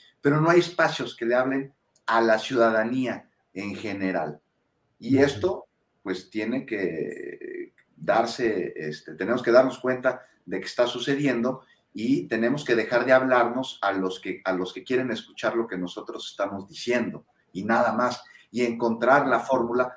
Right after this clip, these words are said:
Speaker 1: para poder comunicar a la totalidad de la población y que no se sientan ajenos a nuestro discurso. Y esto tiene que ver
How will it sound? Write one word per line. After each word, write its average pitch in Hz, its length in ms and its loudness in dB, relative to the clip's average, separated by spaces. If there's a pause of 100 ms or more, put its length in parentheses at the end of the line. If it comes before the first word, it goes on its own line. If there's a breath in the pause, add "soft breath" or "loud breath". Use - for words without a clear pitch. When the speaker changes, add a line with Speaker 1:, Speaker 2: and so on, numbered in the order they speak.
(160 loud breath)
Speaker 1:
para 117 260 4
poder 131 320 2
comunicar 117 680 -2
a 92 80 -2
la 82 160 -2
totalidad 92 500 -2
de 113 120 -2
la 101 160 -2
población 104 520 -2
y 117 120 -10
que 107 100 -8
no 113 140 -4
se 113 100 -6
sientan 107 420 -8
ajenos 95 400 -8
a 90 60 -6
nuestro 92 320 -6
discurso. 135 460 -4
Y 101 100 -2
esto 117 220 -6
tiene 120 280 -2
que 131 140 0
ver 127 280 2